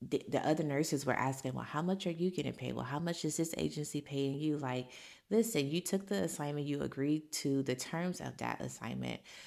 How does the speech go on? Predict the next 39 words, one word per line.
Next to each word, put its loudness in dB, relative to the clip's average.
So 4
don't 2
ask 2
me -2
how 2
much 0
am 0
I -2
getting 0
paid -2
or -2
how -4
much -4
my 6
recruiter 2
has, 2
um, 0
allowed 8
me 4
to 0
get 4
compensated 0
if 2
your 6
recruiter 4
didn't 4
do 0
the -4
same -4
thing. 2
You 4
should, 2
you 2
should 4
have 6
negotiated 2
a -2
better 0
contract, -4